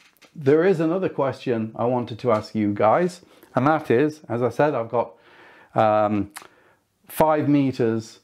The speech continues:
of rubber and, uh, thirty meters of line. Could I have a, a longer length of line? How much more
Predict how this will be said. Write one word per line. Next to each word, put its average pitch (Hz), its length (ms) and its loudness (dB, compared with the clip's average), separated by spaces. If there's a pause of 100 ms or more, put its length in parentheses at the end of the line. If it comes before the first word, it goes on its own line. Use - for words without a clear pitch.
(100)
of 107 640 0 (200)
rubber 139 520 2 (640)
and, 107 500 0 (680)
uh, 107 280 0
thirty 170 460 2
meters 131 600 -2
of 120 180 0
line. 143 500 0 (800)
Could 185 520 2
I 156 160 4
have 147 260 0
a, 135 240 -2 (420)
a 127 120 0
longer 131 720 0
length 127 360 -2
of 127 140 -6
line? 131 400 0
How 180 340 0
much 175 340 -2
more 156 560 0